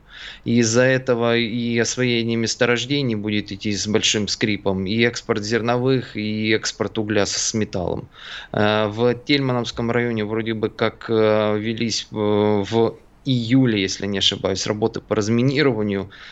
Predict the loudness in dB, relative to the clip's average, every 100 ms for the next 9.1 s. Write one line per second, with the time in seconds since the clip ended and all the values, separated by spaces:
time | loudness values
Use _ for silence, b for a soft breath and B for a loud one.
0 | -8 -4 0 0 0 0 -2 0 -2 -4
1 | -2 -2 -2 -4 -4 -2 2 2 2 0
2 | -2 -4 -6 -6 -6 -4 -2 0 0 -2
3 | 0 2 2 2 2 2 0 -2 -8 -6
4 | -4 -4 -6 -8 -12 B B -8 -2 0
5 | 2 0 0 -4 -4 -6 -6 -4 -2 0
6 | 0 0 2 0 0 0 0 0 -2 -2
7 | -2 0 0 -2 -2 0 0 0 0 2
8 | 2 2 2 0 0 0 0 2 0 -2